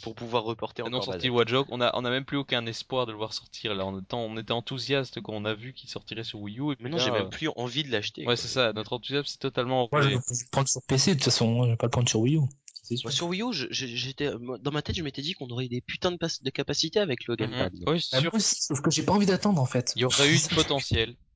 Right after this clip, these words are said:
Speaker 2: Mais malheureusement,
Speaker 3: Surtout
Speaker 2: voilà.
Speaker 3: que c'est un jeu qui est quand même basé sur le online, et la version Wii U, elle va se vendre, euh, extrêmement mal, je pense. Donc, euh, si c'est pour jouer avec trois personnes, euh, sur le online, euh.
Speaker 2: Ouais. Ça, c'est sûr. Alors, euh, ensuite, euh, ensuite, on a une news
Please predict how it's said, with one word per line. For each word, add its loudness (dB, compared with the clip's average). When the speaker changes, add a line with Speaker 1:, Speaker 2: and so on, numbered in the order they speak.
Speaker 2:
Mais -2
malheureusement, 0
Speaker 3:
Surtout 4
Speaker 2:
voilà. 4
Speaker 3:
que 0
c'est 0
un 6
jeu 4
qui -8
est -4
quand -8
même -2
basé 6
sur 4
le 6
online, 6
et 4
la 6
version 4
Wii 6
U, 6
elle 6
va 6
se 2
vendre, 4
euh, 4
extrêmement 4
mal, 6
je 6
pense. 2
Donc, -2
euh, 2
si 2
c'est 6
pour 6
jouer 6
avec 4
trois 2
personnes, 6
euh, 6
sur 2
le 6
online, 4
euh. 0
Speaker 2:
Ouais. 0
Ça, 0
c'est -2
sûr. -2
Alors, 4
euh, -4
ensuite, -4
euh, 0
ensuite, -2
on -4
a 0
une -4
news -4